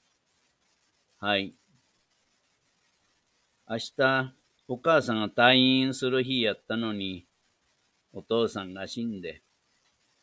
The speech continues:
お母さんは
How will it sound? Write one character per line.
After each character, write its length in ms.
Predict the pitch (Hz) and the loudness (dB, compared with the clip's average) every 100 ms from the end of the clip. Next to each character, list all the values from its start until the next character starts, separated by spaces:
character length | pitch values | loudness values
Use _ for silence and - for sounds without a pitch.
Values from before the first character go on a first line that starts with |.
| _ _ _ _ _ _ _ _ _ _ - | _ _ _ _ _ _ _ _ _ _ -12
お 40 | 101 | 0
母 260 | 123 117 | 4 4
さ 160 | 101 104 | 2 -4
ん 220 | 101 101 | -6 -8
は 320 | 98 92 92 | -10 -10 -12